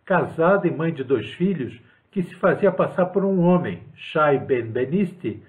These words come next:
utilizando fotos roubadas do Facebook de um salva-vidas de Eilat.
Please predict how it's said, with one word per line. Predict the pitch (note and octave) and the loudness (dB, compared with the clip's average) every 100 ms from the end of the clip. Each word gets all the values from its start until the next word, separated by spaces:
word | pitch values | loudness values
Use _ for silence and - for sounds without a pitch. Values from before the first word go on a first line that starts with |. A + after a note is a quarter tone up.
| _ _ - | _ _ -4
utilizando | F3 - G3+ F3 G3+ F#3+ | -4 0 0 2 2 0
fotos | F3 G3+ G3+ - | 0 2 2 2
roubadas | E3 B2 D3+ D#3+ D#3 | -2 0 2 0 0
do | F3+ | -2
Facebook | - F3 F#3 F3+ - G#3+ - - - | -2 2 2 0 -4 -6 -6 -20 -4
de | G#3 | -2
um | F3 | 2
salva-vidas | G3+ F3+ E3+ - D#3+ E3 C#3+ | 2 4 4 2 0 0 0
de | D#3+ | -2
Eilat. | D3+ A2+ F#2+ - | -2 0 -2 -4